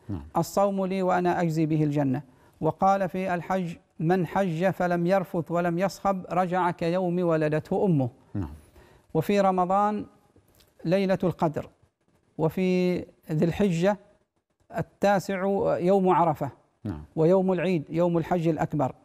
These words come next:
Speaker 2: وفي رمضان العشر الأواخر، وفي ذي الحجة العشر الأوائل من ذي الحجة.
Speaker 1: نعم.
Speaker 2: إذن هناك تشابه في
Speaker 1: الفضل.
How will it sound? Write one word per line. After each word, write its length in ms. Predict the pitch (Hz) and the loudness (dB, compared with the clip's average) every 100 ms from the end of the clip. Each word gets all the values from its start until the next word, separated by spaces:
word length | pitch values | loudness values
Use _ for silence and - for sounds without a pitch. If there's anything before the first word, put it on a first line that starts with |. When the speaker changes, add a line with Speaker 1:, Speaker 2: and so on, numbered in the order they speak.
| _ _ _ _ - _ _ _ - | _ _ _ _ -20 _ _ _ -6
Speaker 2:
وفي 640 | 156 175 - 190 190 185 | 0 0 0 -4 -2 -4
رمضان 580 | - 175 175 170 196 202 | 0 0 2 2 2 2
العشر 380 | 170 165 175 185 | 0 -2 -2 -2
الأواخر، 560 | 175 170 175 - 143 - _ _ _ _ _ _ | 0 2 2 2 -6 -10 _ _ _ _ _ _
وفي 480 | - 165 185 180 175 | -2 -2 0 0 2
ذي 120 | 160 | 0
الحجة 540 | 165 - 208 160 185 190 - _ _ _ - | -2 -2 -2 0 0 -2 -4 _ _ _ -4
العشر 480 | 165 160 190 190 185 | -2 0 -2 -2 -4
الأوائل 580 | 170 175 196 165 160 156 | 0 4 4 2 0 -2
من 140 | 165 | 0
ذي 80 | 151 | -2
الحجة. 400 | - 143 151 - _ 107 | -2 -4 -4 -10 _ -8
Speaker 1:
نعم. 160 | 90 78 _ _ _ _ _ _ _ 208 | -8 -8 _ _ _ _ _ _ _ -2
Speaker 2:
إذن 340 | 185 214 214 | 0 2 0
هناك 360 | 170 196 226 226 | 0 2 2 0
تشابه 800 | 214 196 220 233 220 202 226 202 | 0 0 2 2 2 -2 -4 -4
في 500 | 202 196 196 185 - - - | -4 -4 -4 -6 -8 -16 -10
Speaker 1:
الفضل. 460 | 165 98 98 87 | -8 -6 -6 -6